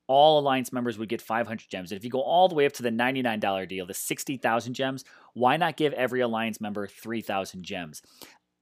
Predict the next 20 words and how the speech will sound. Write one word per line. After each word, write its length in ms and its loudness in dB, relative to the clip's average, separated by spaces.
This, 500 4
I 140 2
think, 320 -4
would 100 4
actually 380 -2
encourage 440 -2
more 200 -4
people 240 -6
to 80 -12
buy 240 0
more 180 -2
gems 380 0
if 80 -4
they 100 0
know 160 0
that 120 0
helps 280 -4
out 200 -4
the 100 -8
team. 500 -10